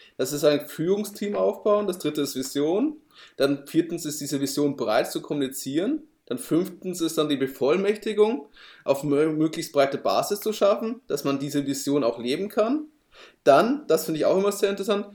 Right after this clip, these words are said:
sechstens kurzfristige Ziele und Erfolge erreichen. Und auch diese Erfolge, dann siebtens diese Erfolge dann nachhaltig auch sichern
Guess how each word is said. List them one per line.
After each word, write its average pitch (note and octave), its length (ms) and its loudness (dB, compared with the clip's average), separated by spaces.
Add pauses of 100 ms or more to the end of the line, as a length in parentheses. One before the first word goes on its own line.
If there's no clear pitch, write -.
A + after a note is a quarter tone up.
(100)
sechstens - 520 -2
kurzfristige F#3+ 760 4
Ziele F#3 280 2
und E3+ 100 6
Erfolge D#3 480 4
erreichen. G#2 680 -2 (760)
Und B2 120 -2
auch C3+ 100 0
diese D#3+ 220 0
Erfolge, D3 520 2
dann C#3 120 0
siebtens - 420 -4
diese D#3+ 220 -2
Erfolge D3+ 360 2
dann C#3 140 4
nachhaltig D3 500 2
auch B2+ 80 -2
sichern A#2+ 460 -4